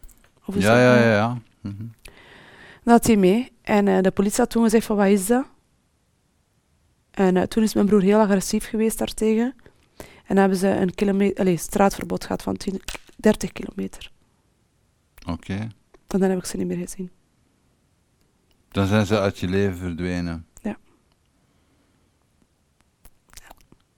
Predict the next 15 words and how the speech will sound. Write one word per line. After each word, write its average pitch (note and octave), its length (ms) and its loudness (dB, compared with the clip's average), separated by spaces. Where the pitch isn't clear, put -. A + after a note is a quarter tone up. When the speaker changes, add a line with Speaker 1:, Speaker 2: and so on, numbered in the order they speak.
Speaker 2:
Je - 100 -6
hebt - 120 -6
vanaf A#2 300 4
dan A#2 260 4
met A#2 140 4
veel A#2 460 2
moeite A2+ 500 0
je A2 100 0
leven G2+ 600 0
opgebouwd B2 720 2
eigenlijk, E3 520 -2
hè? A#2+ 100 -4
Je E3 160 -6
bent, G#2 360 -6
eh, E2+ 400 -6